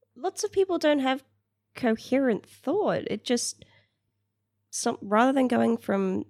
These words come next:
A, B, C, maybe she goes A, D, C, B, which is still thought, just not linear.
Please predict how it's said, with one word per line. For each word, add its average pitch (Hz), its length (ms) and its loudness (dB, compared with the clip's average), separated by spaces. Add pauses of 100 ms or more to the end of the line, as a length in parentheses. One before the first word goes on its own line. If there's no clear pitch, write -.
(260)
A, 196 180 0
B, 208 200 -2
C, 311 360 0
maybe 202 260 -2
she 220 160 -6
goes 202 260 -2 (120)
A, 208 180 -2
D, 226 180 -4
C, 320 280 -2
B, 160 320 -4
which - 240 -18
is - 100 -12 (140)
still 403 320 0
thought, 359 600 2
just - 400 -4 (800)
not 254 340 6
linear. 240 580 0